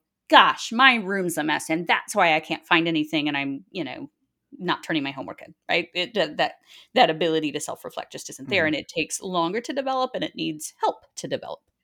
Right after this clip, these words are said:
Speaker 2: So really, there's no advice we could give to kids because they don't necessarily know that they don't have great executive functioning skills.
Speaker 1: Maybe not advice, but I, but I do think kids should be part of the conversation. So,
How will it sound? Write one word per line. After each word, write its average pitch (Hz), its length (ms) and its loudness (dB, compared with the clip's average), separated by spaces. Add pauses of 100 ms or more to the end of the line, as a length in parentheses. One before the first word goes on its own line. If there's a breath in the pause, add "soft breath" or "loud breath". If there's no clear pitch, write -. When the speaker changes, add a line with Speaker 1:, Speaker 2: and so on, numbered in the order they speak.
(140)
Speaker 2:
So 180 200 0
really, 190 300 10
there's 156 220 4
no 143 120 2
advice 123 320 0
we 120 80 -4
could 107 160 -8
give 113 260 -2
to - 120 -14 (560)
kids 107 480 0
because 104 880 -6 (420)
they 117 300 0
don't 110 220 0
necessarily 104 460 -2
know 101 220 -4
that 101 160 -8
they 95 340 -6 (720)
don't 107 140 0
have 98 220 -10
great 92 260 -6 (160)
executive 92 420 -10
functioning 90 380 -12
skills. - 560 -10 (420 loud breath)
Speaker 1:
Maybe 480 160 2 (100)
not 233 200 4
advice, 190 680 2
but 233 180 8
I, 220 140 8 (100)
but 233 160 4
I 226 60 8
do 262 220 0
think 233 220 2
kids - 180 -4
should 196 100 -8
be 190 100 -2
part 185 160 2
of 160 80 -2
the - 40 -8
conversation. - 540 -6
So, 170 440 4